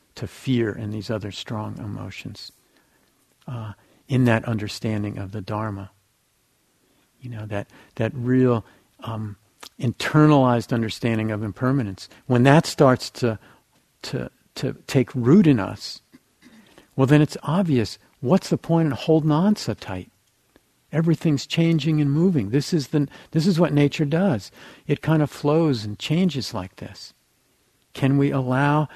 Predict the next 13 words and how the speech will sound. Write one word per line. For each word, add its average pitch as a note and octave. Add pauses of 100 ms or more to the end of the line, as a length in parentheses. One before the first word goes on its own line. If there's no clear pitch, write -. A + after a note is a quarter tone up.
(220)
and C3
kind D3
of C3+
move C#3+
with D#3+
it? G#2 (4000)
In A#2+
the A#2+
Sangha, B2+ (600)
community A2
of G#2+
other G#2+
practitioners, C#3